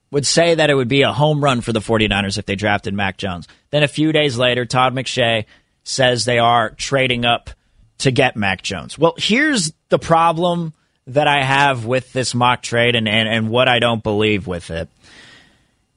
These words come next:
If we are looking at football teams and thinking, you know, you draft a guy who's supposed to be your franchise quarterback. Well, and you do that before anything else.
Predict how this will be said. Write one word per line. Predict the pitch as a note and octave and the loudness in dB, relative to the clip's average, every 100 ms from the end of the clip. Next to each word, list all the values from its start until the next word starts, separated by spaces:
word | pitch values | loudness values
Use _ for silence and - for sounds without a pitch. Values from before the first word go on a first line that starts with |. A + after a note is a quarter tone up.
| - | -2
If | C3 | 0
we | C3 E3 | 2 2
are | G3 F#3 E3+ D3 | 4 4 4 4
looking | D3+ D3 C#3+ | 2 0 -2
at | A#2+ | 0
football | B2+ - A#2+ A2+ | -2 2 2 2
teams | - A2+ A2 G#2 G#2 | 0 0 0 -2 -4
and | G2+ F#2+ F#2+ _ _ _ _ _ _ _ | -4 -4 -8 _ _ _ _ _ _ _
thinking, | - C3+ B2 B2+ B2 A#2 G#2+ _ _ _ _ _ _ _ _ _ _ _ _ _ _ | 0 0 2 2 2 -2 -6 _ _ _ _ _ _ _ _ _ _ _ _ _ _
you | B2 | -2
know, | A#2 F2+ - _ _ _ _ _ _ _ _ _ _ | -2 -2 -10 _ _ _ _ _ _ _ _ _ _
you | D#2 | -14
draft | E2+ G#2+ A2+ A#2 | -6 0 2 2
a | A2+ | 0
guy | A2 G#2 G2+ G2 - | 2 2 2 -2 -6
who's | G#2+ | -4
supposed | - G#2 A#2+ A2+ | -4 0 0 0
to | A2+ | 0
be | G#2+ A2+ | 2 4
your | G#2 | 2
franchise | - G#2+ G#2 - F2+ | 2 0 2 0 0
quarterback. | - F#2 D#2 D#2 D#2+ D2 - - _ _ _ _ _ _ _ _ - | -4 -8 -10 -12 -12 -14 -14 -20 _ _ _ _ _ _ _ _ -2
Well, | C3 D3+ D#3 D3 - _ _ _ _ _ _ _ _ | 2 2 2 0 -4 _ _ _ _ _ _ _ _
and | B2+ | -2
you | C3+ | 2
do | C3+ F3 | 4 2
that | D3+ | 0
before | A#2 C#3 | -2 -2
anything | C3 A2+ | -2 -2
else. | G2+ - - | -6 -6 -12